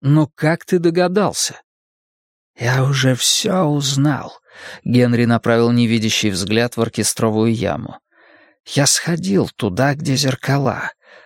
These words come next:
Трость мне не нужна, фонарь тем более. Просто пришел, протянул руку и потрогал зеркало. И сразу понял, что фотографии наверху тоже. Потом прощупал все остальные зеркала.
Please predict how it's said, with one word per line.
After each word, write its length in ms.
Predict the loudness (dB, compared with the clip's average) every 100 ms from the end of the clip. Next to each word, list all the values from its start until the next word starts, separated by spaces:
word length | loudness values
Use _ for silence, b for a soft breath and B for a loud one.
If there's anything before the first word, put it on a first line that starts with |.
| B
Трость 420 | 0 2 2 0 2
мне 140 | 2
не 100 | 2
нужна, 520 | 2 0 0 2 0
фонарь 440 | -2 -4 -2 -6 -6
тем 280 | -2 0 0
более. 460 | 0 -2 -4 -12 -20 b b b b -6
Просто 500 | -2 0 0 -2 -6
пришел, 720 | -4 -2 -2 0 0 0 -4 -8
протянул 520 | -6 -2 0 2 2
руку 340 | 2 -2 -2 -4
и 60 |
потрогал 680 | -4 -8 -4 -2 0 0 -2
зеркало. 760 | 0 -2 -4 -8 -12 -12 -12 -16 _ b b b _
И 100 | -4
сразу 640 | -2 -2 0 -2 -2 -4
понял, 480 | -4 -2 -2 0 0
что 220 | -2 -4
фотографии 640 | -6 -2 -2 0 -2 -2 -2
наверху 580 | -2 -2 -4 -2 -4 -4 _
тоже. 460 | -6 -4 -6 -10 -12 -16 _ _ B B B B _
Потом 300 | -2 0 0
прощупал 600 | 0 -2 -2 -4 -2 -2
все 220 | 0 0
остальные 540 | 0 0 0 2 2 0
зеркала. 600 | -2 -2 0 2 0